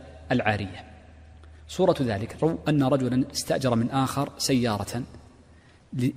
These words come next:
ليستخدمها، واتفقا أنها من الرياض إلى جدة، فلما وصل إلى جدة قال: "انتهى عقد الإجارة"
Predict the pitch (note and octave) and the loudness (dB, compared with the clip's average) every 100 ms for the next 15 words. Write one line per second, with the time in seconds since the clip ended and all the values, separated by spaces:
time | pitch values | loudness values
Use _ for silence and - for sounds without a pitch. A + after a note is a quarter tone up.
0 | - B2 A#2+ A#2+ C#3+ D3+ - B2+ C#3 C#3 | -4 -2 2 6 6 4 0 2 6 6
1 | C3 D3 E3+ - - - - - C#3 - | 6 2 0 -6 -20 -20 -20 -4 -2 0
2 | B2+ B2 C#3 C#3+ - - C#3+ C3 A2 C3 | 0 2 2 0 -6 2 6 6 6 6
3 | C3+ A2+ A#2+ C3+ D3+ - - - C3+ B2+ | 6 4 2 2 0 -6 -16 0 2 2
4 | - - - - - - - - - - | 0 -10 -16 -16 -4 -4 -4 -12 -20 -20
5 | - - - - - - - - - - | -20 -20 -20 -20 -20 -20 -20 -20 -20 -4
6 | D3+ D#3 C3+ C3 C#3+ A#2+ B2 A2+ C3+ C#3+ | 0 2 2 2 -2 -4 -4 -4 -4 -6
7 | B2+ C#3 C3+ C3+ A2+ A#2 A#2 A2 A2 F#2+ | -4 -2 -2 -2 -2 -2 -2 -6 -6 -8